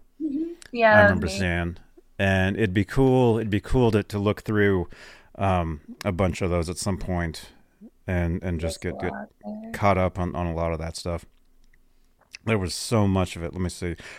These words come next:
Speaker 2: Oh, yeah, here's, here's actually the photo I was just talking about right here. This photo right here. This is at the, the Rainbow, the Rainbow Bar and Grill. That's, that's one photo that we saw. There may be, uh,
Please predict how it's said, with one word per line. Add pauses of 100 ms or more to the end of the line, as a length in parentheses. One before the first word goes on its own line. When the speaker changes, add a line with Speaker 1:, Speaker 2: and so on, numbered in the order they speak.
Speaker 2:
Oh,
yeah,
here's,
here's
actually
the
photo
I
was
just
talking
about
right
here. (880)
This
photo
right
here.
This
is
at
the,
the
Rainbow, (680)
the
Rainbow
Bar
and
Grill.
That's, (880)
that's
one
photo
that
we
saw. (580)
There
may
be,
uh,